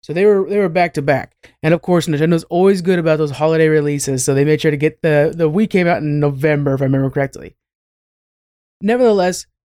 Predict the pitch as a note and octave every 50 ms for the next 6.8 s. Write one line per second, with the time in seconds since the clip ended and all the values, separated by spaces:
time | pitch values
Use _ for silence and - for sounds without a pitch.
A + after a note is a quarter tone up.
0 | _ _ _ - D#3+ F3+ F3+ D3+ - - - B3 B3+ A3+ - B3+ C4 A3+ A#3 F#3+
1 | F#3+ F3 E3 D3+ D3 C#3+ C3+ D#3+ F#3 G3 F3+ F3 E3 D3+ G3+ G#3+ G#3 G3+ G3+ F#3+
2 | F3+ - - G3+ G3+ F#3+ G3 F#3+ F#3+ F#3+ - - _ - G#3+ A#3 A#3+ B3+ B3 B3
3 | F#3+ - - B3 A#3+ - F#3 D#3+ G3 A3 A#3 A#3 A#3 - - _ _ - G#3+ A3+
4 | B3 A3+ C4 A#3 F#3 A3 A#3 A3+ A3+ A3+ A3 G#3+ G#3 - - A3 G#3+ G#3 G3 F#3
5 | E3+ E3 D#3 _ - F#3 D#3 D#3 G3+ G3+ G3 F3+ E3+ - - D3+ D3 D3 C#3 E3
6 | G3+ A3 A3+ - F3+ F#3+ G#3 G3 F3+ - - D3+ C#3 C3 -